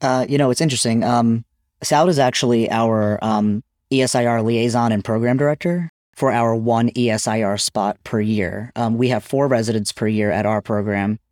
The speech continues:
and he, he is the liaison for the one E S I R program. Nationally, um, it seems the trend is that there is about, uh, that there are about a hundred and sixty spots, uh, or a little more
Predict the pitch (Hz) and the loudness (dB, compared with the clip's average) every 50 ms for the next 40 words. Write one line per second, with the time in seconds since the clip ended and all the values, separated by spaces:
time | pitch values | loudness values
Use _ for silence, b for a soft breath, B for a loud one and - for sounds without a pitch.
0 | _ _ _ _ _ - 110 117 117 - - 127 127 120 - 135 - - - - | _ _ _ _ _ -6 -4 -4 -4 -2 0 0 0 0 0 -4 -6 -6 -2 0
1 | 147 143 120 123 113 120 117 113 113 117 107 107 107 - - 110 113 113 110 110 | 0 0 2 0 0 2 2 2 0 0 0 0 -2 -2 -2 -2 -2 0 0 0
2 | 107 110 110 - 120 113 107 104 - 107 104 98 98 - - 98 98 107 101 98 | 0 0 0 0 0 -2 -2 -2 -2 -2 -2 -2 -2 -2 -4 -4 -2 0 0 0
3 | 104 110 - _ _ _ _ _ _ _ - 127 123 131 147 175 - - 185 156 | -2 -4 -6 _ _ _ _ _ _ _ -4 0 0 2 2 0 0 0 0 2
4 | 131 127 120 113 110 101 - 120 113 113 113 - - 120 - - - 147 151 165 | 2 2 2 0 0 -2 -2 -2 0 0 0 0 -2 -4 -4 -2 0 0 2 2
5 | 147 - 143 - - - 135 117 113 113 113 117 117 123 - _ _ _ _ _ | 0 0 -2 -4 -4 -2 -2 0 0 2 0 0 -2 -4 -8 _ _ _ _ _
6 | - 127 127 117 120 117 117 110 - 120 117 - - 127 123 120 117 117 113 110 | -6 -4 -2 0 0 0 0 0 0 0 -2 -2 0 0 0 2 2 0 -2 -4
7 | - - _ _ _ _ _ _ _ _ - 127 113 113 127 123 123 131 139 - | -6 -12 _ _ _ _ _ _ _ _ -4 -4 -2 0 2 2 4 2 2 -2
8 | _ _ _ _ _ - 120 127 131 131 139 131 139 135 131 139 135 131 120 131 | _ _ _ _ _ -6 -4 -2 0 0 0 2 2 2 2 2 2 2 2 2
9 | 131 120 117 110 143 151 160 165 156 151 135 117 - - - - 131 - - - | 2 2 0 0 0 0 2 2 2 0 0 -2 -2 -4 -4 -4 -4 -4 -6 -4
10 | 139 135 131 - - - - 131 131 139 151 - - - - - - 120 113 - | -2 -2 -2 -2 -4 -2 0 0 0 0 0 -2 -6 -8 -6 -4 -2 -2 0 0
11 | 127 127 123 120 127 127 127 120 117 117 117 117 127 139 151 | 0 0 0 2 2 2 2 2 2 2 2 2 0 -2 -4